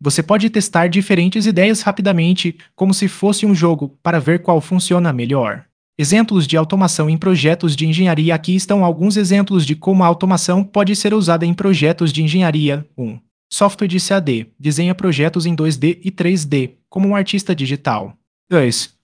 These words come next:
sistemas de gerenciamento. Ajuda a planejar e acompanhar o progresso do projeto. Três,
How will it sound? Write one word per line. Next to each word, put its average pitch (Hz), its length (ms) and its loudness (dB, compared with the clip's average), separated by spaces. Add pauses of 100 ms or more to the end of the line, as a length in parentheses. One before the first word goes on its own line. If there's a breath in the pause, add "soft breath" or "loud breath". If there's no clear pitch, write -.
(120)
sistemas 175 460 2
de 160 80 0
gerenciamento. 151 800 -2 (160)
Ajuda 180 300 2
a - 20 0
planejar 190 640 2
e 156 100 0
acompanhar 160 520 0
o 160 40 -2
progresso 156 460 -2
do 151 100 -4
projeto. 123 600 -4 (360)
Três, 143 460 2